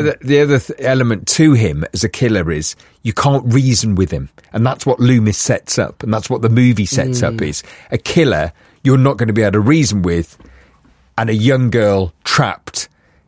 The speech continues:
Speaker 1: and this obsession about killing her. It's like a very strange,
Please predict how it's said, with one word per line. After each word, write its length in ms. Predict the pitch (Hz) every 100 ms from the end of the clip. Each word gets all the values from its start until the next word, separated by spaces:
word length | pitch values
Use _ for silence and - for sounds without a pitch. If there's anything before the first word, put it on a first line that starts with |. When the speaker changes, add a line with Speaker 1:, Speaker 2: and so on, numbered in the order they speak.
| _
Speaker 1:
and 120 | 110 117
this 160 | 101
obsession 600 | 127 - - 120 - 107 95
about 380 | 104 92 - _ _ _ _ _ _ -
killing 340 | 139 117 98
her. 340 | 95 76 73 - _ _ _ _ _ _ _ _ -
It's 180 | 117 135
like 220 | 120 120
a 40 |
very 280 | 90 135 123
strange, 1120 | - - - 135 120 117 110 107 101 - -